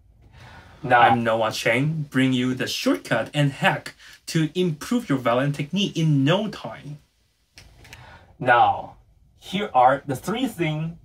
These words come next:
that can mess up your pitch on the violin. First is the destination between each finger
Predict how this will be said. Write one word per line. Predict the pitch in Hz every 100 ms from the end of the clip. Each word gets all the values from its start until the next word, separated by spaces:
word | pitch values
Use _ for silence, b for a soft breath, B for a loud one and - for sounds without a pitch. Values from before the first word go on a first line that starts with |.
| -
that | 135 135 123 -
can | 127 120 120
mess | 135 135
up | 127 -
your | 117 120 -
pitch | - 226 220 127 -
on | 143 127
the | 117
violin. | 110 98 98 135 - - - _ _ _ _ b b b _
First | - 240 185 - - - _ _ _ _ b b b _ _
is | 175 175 170
the | 147 135 -
destination | 147 139 135 208 226 190 180
between | 143 139 - 143 143
each | 151 147
finger | - - 233 208 139 139